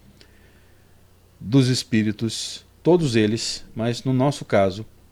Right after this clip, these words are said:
de espíritos imperfeitos. Então, Kardec reúne aqui todos os elementos, desde a primeira até a segunda parte. E a lógica entre essas partes nós vimos no encontro anterior. No,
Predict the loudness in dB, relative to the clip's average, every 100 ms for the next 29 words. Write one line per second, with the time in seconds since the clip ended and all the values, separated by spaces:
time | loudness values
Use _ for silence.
0 | -8 -6 -4 -2 -2 -2 -4 -2 0 -2
1 | -2 -12 -14 -20 -12 -4 -4 -4 -16 -20
2 | -20 -20 -20 -6 -2 2 2 2 2 4
3 | 4 4 2 -2 4 6 6 4 2 4
4 | 4 4 2 0 -2 2 2 2 0 2
5 | 4 2 2 0 -2 -4 -2 0 0 0
6 | 0 -2 0 2 6 10 10 8 4 4
7 | 4 4 2 -2 -2 -6 -2 2 2 0
8 | -2 0 2 2 2 2 -2 -8 -16 _
9 | -20 _ _ _ _ _ 2 2 4 2
10 | 2 0 0 0 2 0 -4